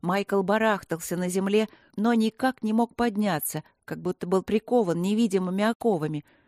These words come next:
Он наблюдал, как на его глазах погибает ещё один его друг, ещё один близкий ему человек,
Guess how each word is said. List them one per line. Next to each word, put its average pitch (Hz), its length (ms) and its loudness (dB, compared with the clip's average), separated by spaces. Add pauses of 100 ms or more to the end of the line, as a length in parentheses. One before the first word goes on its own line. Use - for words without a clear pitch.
(120)
Он 175 180 -4
наблюдал, 185 520 0
как - 220 -4
на 185 60 -2
его 202 260 2
глазах 190 480 0
погибает 208 640 0 (220)
ещё 214 460 0
один 202 300 2
его 190 260 0
друг, 180 380 0 (380)
ещё 190 340 0
один 185 380 2
близкий 196 500 -2
ему 175 220 0
человек, 208 680 0